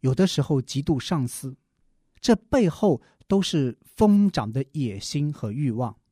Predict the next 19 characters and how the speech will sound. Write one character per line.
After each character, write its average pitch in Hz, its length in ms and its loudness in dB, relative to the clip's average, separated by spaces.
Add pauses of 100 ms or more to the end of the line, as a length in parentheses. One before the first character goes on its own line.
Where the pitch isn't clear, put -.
(840)
但 160 120 2
是 135 220 -2 (200)
福 165 320 0
音 226 240 6 (120)
把 135 160 0
我 151 160 2
们 131 140 0
从 120 280 -6
不 - 140 -2
敬 196 260 2
虔 120 240 -6
的 120 120 -4
争 175 280 2
竞 151 240 2
中 127 320 -4 (220)
释 - 240 0
放 135 220 -2
出 127 200 -6
来， 110 200 -10